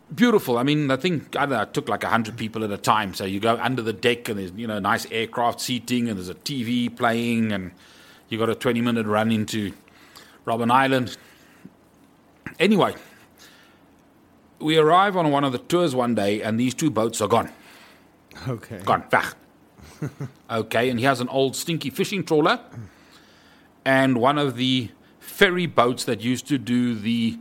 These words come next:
Speaker 1: Seal Island tours from Hout Bay is now standing there. And I go, "Well, what are you guys doing here? 'Cause you should be on the other side of the mountain."
Speaker 2: <laughs> Yeah.
Speaker 1: "No, no, no, no, no, no. The, the, the, the,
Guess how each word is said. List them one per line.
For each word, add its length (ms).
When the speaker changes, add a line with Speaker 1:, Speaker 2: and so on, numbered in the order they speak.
Speaker 1:
Seal 360
Island 420
tours 240
from 160
Hout 340
Bay 200
is 160
now 160
standing 380
there. 120
And 100
I 60
go, 160
"Well, 140
what 100
are 40
you 160
guys 220
doing 260
here? 140
'Cause 120
you 80
should 180
be 100
on 80
the 60
other 140
side 180
of 80
the 60
mountain." 320
Speaker 2:
<laughs> 520
Yeah. 520
Speaker 1:
"No, 260
no, 120
no, 140
no, 120
no, 120
no. 200
The, 180
the, 140
the, 220
the, 320